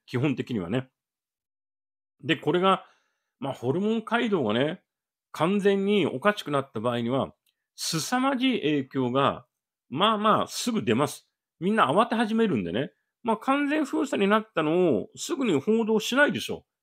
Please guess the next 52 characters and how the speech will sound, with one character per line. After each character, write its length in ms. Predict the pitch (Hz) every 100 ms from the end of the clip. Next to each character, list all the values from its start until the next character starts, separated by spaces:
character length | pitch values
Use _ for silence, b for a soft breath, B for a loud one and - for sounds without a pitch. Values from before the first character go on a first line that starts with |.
| _ _ _ -
ま 120 | 180
あ、 160 | - -
隠 40 |
し 160 | - 285
ま 120 | 302
す 100 | -
か 100 | -
ら 100 | 90
ね。 180 | 101 180 _ _ - B B 175
だ 140 | 226
け 80 | 202
ど、 80 | 165
も 140 | 240
う 40 |
こ 200 | 180 -
れ 160 | 208 294
以 80 | 233
上、 100 | 240
も 500 | 208 214 175 87 - _ -
う 80 | 170 117 87 - -
隠 100 | -
せ 200 | - 277
な 120 | 269 180
い 40 |
っ 40 |
て 220 | - - 120
い 220 | 120 135
う 40 |
よ 100 | 143
う 20 |
に 120 | 113 104
な 120 | 202
っ 120 | - -
て 80 | 127
き 100 | -
た 120 | 208
時 240 | 208 135 151
に、 280 | 214 127 _ _ _ _
み 140 | 175 226
ん 100 | 226
な 220 | 208 - -
い 60 |
っ 120 | 170 _ -
ぺ 100 | 269
ん 100 | 214
に、 140 | 190
「う 180 | 139 196
わ 340 | 220 220 233 -
ー、 40 |
大 180 | - -
変 200 | 202 196
だ」 160 | 185